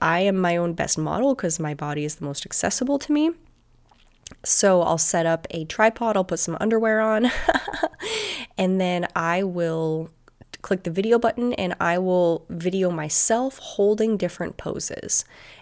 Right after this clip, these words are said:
And if I get one that works, I'll screenshot it, maybe edit the color of it,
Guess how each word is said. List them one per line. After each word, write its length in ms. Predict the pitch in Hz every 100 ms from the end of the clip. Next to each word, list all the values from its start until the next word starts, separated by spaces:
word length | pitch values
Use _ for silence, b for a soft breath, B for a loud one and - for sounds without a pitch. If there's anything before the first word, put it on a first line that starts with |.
| -
And 80 |
if 100 | 190
I 60 | 185
get 200 | 175 175
one 200 | 185 170
that 160 | 156 190
works, 440 | 285 440 - - - -
I'll 80 | 170
screenshot 640 | - - 262 277 285 277
it, 200 | 294 294
maybe 300 | 208 180 180
edit 220 | 175 165
the 80 | -
color 320 | - 190 208
of 160 | 214 214
it, 200 | 220 220